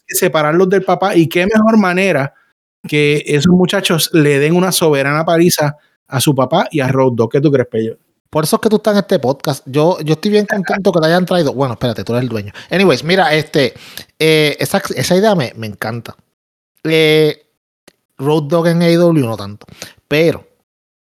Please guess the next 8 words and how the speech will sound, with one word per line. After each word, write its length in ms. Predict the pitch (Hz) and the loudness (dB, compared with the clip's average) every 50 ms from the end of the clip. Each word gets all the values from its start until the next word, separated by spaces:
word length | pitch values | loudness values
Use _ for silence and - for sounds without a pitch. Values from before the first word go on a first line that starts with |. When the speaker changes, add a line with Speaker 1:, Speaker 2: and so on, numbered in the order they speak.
| _ _ | _ _
Speaker 2:
eh, 340 | - 147 151 151 147 147 - - | -2 0 0 2 0 0 -2 -4
en 180 | 143 151 151 | -6 -2 -2
ningún 280 | 156 151 147 139 147 151 | 0 0 0 0 0 2
momento, 680 | 160 165 165 175 180 185 196 185 - 139 127 127 - _ _ _ _ _ _ _ _ _ _ _ - | 2 2 2 2 2 2 2 0 0 0 -2 -2 -4 _ _ _ _ _ _ _ _ _ _ _ -6
aunque 360 | - 151 147 147 - - 156 139 | -4 -2 -2 -2 -2 -4 -2 -2
parezca 720 | 139 131 131 135 139 139 - - - 185 175 170 170 - - | 0 0 0 0 -2 -2 -6 -6 -2 0 0 0 -2 -2 -4
completamente 800 | 156 143 139 - 143 135 143 156 160 165 165 165 156 165 160 | -4 -4 -4 -4 -4 -2 -2 -2 -2 -2 -4 -4 -2 -2 -2
obvio, 440 | 165 170 170 160 147 139 127 120 _ | 0 0 0 -2 -2 -4 -6 -8 _